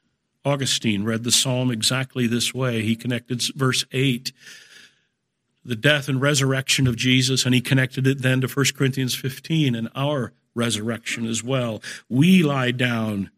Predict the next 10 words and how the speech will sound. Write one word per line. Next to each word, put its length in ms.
that 160
is, 200
in 160
death, 600
in 180
confidence 720
that 200
we'll 280
wake 440
safely. 540